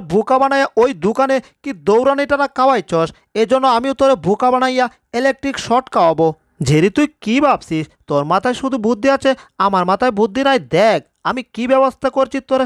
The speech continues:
শায়েস্তা করবার লাগে। আ, সব কিছু সেট আপ করা হয়ে গেছে, এইবার শুধু সময়ের অপেক্ষায় যে কখন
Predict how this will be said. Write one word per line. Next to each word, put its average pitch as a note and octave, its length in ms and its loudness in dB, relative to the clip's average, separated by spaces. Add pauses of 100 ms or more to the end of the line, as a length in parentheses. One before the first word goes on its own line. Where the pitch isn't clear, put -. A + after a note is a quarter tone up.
শায়েস্তা B3+ 440 -2
করবার D#3+ 320 0
লাগে। D#3+ 200 -2 (500)
আ, - 20 2 (440)
সব F#3+ 140 -2 (100)
কিছু A#3 160 -6 (100)
সেট G3+ 220 -2
আপ A#3 120 -6
করা A#3 140 2 (120)
হয়ে G3+ 260 2
গেছে, D3 260 -2 (440)
এইবার A3 260 2
শুধু A#3 140 -4 (140)
সময়ের A#3 400 0
অপেক্ষায় D#3 440 -2 (300)
যে D#3 80 -2 (140)
কখন F#3+ 220 0